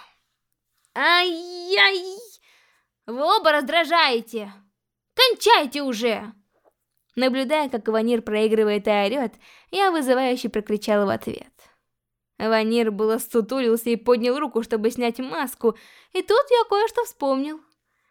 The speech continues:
Будет куча проблем, если Ванир вос-, восстановит свою первоначальную форму, ведь в конце концов,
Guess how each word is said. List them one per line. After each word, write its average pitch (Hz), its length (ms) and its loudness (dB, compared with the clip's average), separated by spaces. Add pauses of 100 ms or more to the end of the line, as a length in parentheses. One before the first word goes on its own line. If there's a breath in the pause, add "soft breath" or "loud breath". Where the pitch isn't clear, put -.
(120)
Будет 247 260 2
куча 254 220 0
проблем, 262 440 -2
если 233 280 -2
Ванир 226 360 0
вос-, 220 220 -6
восстановит 240 640 0
свою 214 180 -2
первоначальную 214 760 -2
форму, 254 320 -2
ведь 214 140 0
в - 20 -20
конце 277 340 -2
концов, 311 480 -6